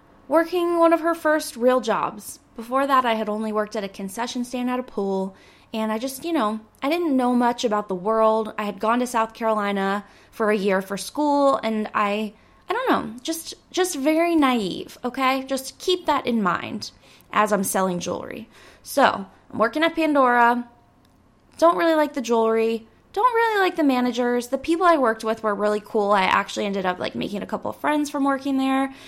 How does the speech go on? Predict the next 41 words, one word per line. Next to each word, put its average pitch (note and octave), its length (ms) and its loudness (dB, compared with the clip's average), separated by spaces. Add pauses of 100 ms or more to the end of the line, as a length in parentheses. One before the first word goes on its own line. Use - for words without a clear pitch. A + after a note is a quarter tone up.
(140)
And B3 140 0
I B3+ 80 2
was C4 180 0
overall D#4 420 4
having C#4 460 2
a - 60 -4
pretty C#4 320 -2
good C4 200 0
summer G3 580 0 (1000)
besides, C4+ 720 2
like, C#4 260 0 (140)
my A3+ 160 0
anxiety. F#3+ 640 -4
So - 240 -2
I A#3 480 2
have G#3+ 200 0 (340)
always D#4+ 320 2
struggled C4 360 0
with A#3 140 -4
anxiety. A3 840 -2 (300)
I G#3 120 -6
had G#3+ 160 -2
just B3 280 -2
recently G3+ 840 -4
in G#3+ 200 -4
college G3 440 -2
figured F#3+ 320 -2
out F#3 260 4
that, - 140 -4
like, F#3 200 -2
it - 100 -6
was F#3 140 -4
an F3+ 80 -4
actual - 380 -6
disorder C4+ 540 -2
and A#3 100 -4
it - 100 -8
was - 160 -10
something A3+ 360 -4
that G#3+ 140 -4
I F#3+ 340 -2